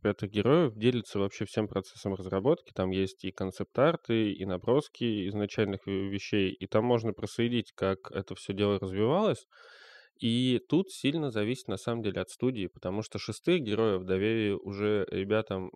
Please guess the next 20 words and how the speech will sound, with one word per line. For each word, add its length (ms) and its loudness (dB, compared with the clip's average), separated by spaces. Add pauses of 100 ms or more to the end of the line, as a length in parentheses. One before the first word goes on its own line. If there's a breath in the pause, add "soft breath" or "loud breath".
(120)
фактически 540 -8
ноунеймам, 600 -2 (500)
у 80 -4
которых 500 0
не 240 0
было 420 2
за 100 -12
плечами 800 -6
опыта, 340 -2
как 240 -6
у 40 -6
Невала. 340 0
Нева 240 -4
уже 180 -2
до 100 -2
этого 340 -2
делал 520 0
разные 440 -2
хорошие 440 -10
штуки. 420 -8